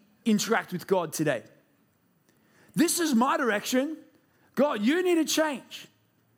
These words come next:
Do you know who I am?" And the eternal one, the King of Kings, the Lord of Lords, responds back throughout all eternity,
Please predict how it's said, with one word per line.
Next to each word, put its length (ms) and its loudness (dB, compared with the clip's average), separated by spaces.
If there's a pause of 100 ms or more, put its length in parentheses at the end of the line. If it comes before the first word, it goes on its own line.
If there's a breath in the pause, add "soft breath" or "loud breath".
(1200)
Do 120 4
you 200 2
know 280 2
who 220 2
I 140 0
am?" 320 -2 (1700 soft breath)
And 260 0 (100)
the 180 2
eternal 760 -2
one, 480 -2
the 80 -2
King 220 0
of 100 -4
Kings, 320 -2
the 60 -2
Lord 220 0
of 40 -2
Lords, 320 -2
responds 460 -2
back 340 -2
throughout 640 -2
all 220 0
eternity, 560 -2